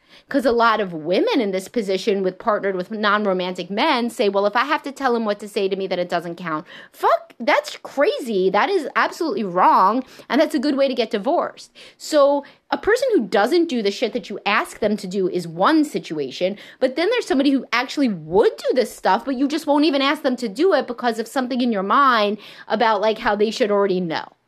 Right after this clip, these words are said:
And that's just setting somebody up to fail, and it's setting you on the path to potential divorce court, which you don't wanna be on. So, what is the T L D R? What's the takeaway from this?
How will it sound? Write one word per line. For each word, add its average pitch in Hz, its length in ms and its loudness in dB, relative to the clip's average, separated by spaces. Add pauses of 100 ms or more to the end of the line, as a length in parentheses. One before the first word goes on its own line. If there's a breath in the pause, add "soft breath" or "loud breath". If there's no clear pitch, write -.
(220)
And 262 140 2
that's 311 180 0
just 330 180 -6
setting 226 240 0
somebody 214 280 0
up 185 140 0
to 190 100 -6
fail, 247 500 2
and 226 200 -2
it's 220 120 -10
setting 220 300 0
you 208 220 -2
on 202 160 -2
the 190 80 -6
path 185 380 -2
to 196 100 -2
potential 180 440 -6
divorce 160 400 -6
court, - 300 -6
which 196 180 -12
you 185 60 -10
don't 190 160 0
wanna 233 160 -2
be 302 180 2
on. - 180 -8 (800)
So, 139 400 -4 (340 loud breath)
what 233 220 0
is 262 100 0
the 254 100 -6
T 240 260 -6
L 208 180 0
D 196 160 -8
R? 147 280 0
What's 233 200 -6
the 233 80 -10
takeaway 190 500 -2
from 170 200 -8
this? 208 300 -2